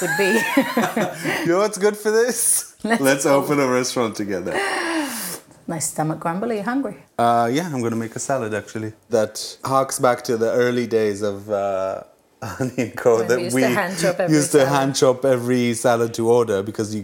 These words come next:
Speaker 2: can only have it, uh, chopped to order. But, um, I think we're the only maniacs who would
Speaker 1: Yeah, nowadays we don't
Speaker 2: agree
Speaker 1: do
Speaker 2: to do it,
Speaker 1: we
Speaker 2: so
Speaker 1: don't
Speaker 2: it's
Speaker 1: do a
Speaker 2: not on the
Speaker 1: chopped
Speaker 2: menu
Speaker 1: salad.
Speaker 2: anymore. But we do make chopped salad every time we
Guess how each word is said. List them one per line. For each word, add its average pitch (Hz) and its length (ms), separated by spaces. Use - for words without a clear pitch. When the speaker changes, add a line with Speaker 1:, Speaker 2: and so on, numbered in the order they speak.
Speaker 2:
can 117 120
only 117 300
have 101 180
it, 101 240
uh, 107 220
chopped - 260
to 113 100
order. 110 240
But, 104 360
um, 107 540
I 110 120
think 110 160
we're 113 160
the 113 160
only 110 240
maniacs 110 560
who 107 140
would 98 200
Speaker 1:
Yeah, 175 140
nowadays 185 420
we 175 80
don't - 140
Speaker 2:
agree 135 180
Speaker 1:
do 175 200
Speaker 2:
to 143 40
do 139 220
it, 123 60
Speaker 1:
we - 60
Speaker 2:
so 151 160
Speaker 1:
don't 156 120
Speaker 2:
it's 139 160
Speaker 1:
do - 80
a 139 40
Speaker 2:
not 143 40
on 151 100
the 135 120
Speaker 1:
chopped 143 60
Speaker 2:
menu 131 260
Speaker 1:
salad. 123 120
Speaker 2:
anymore. 120 280
But 131 180
we 143 120
do 151 140
make 135 120
chopped 123 260
salad 113 280
every 117 260
time 110 180
we 104 100